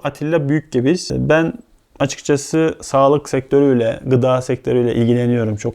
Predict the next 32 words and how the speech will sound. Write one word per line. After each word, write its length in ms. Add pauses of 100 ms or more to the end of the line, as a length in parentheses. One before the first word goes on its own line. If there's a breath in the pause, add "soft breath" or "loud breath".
(100)
bu 140
yönde 220
kitap 220
okumaya 340
çalışıyorum. 720
Nasıl 300
sağlıklı 560
beslenirim, 540
nasıl 220
sağlıklı 400
olurum, 440 (560 loud breath)
e, 220
gibi. 280
Çünkü 300
bu 120
can 260
bize 220
bir 60
emanettir. 720
Herkesin 460
beslendiği 480
şekilde, 300
herkesin 320
yaşadığı 320
tarzda 340
yaşamamız 580
gerekiyor. 440
Bunun 120
için 320 (340 loud breath)
bu 40
tarz 220
kitaplar 400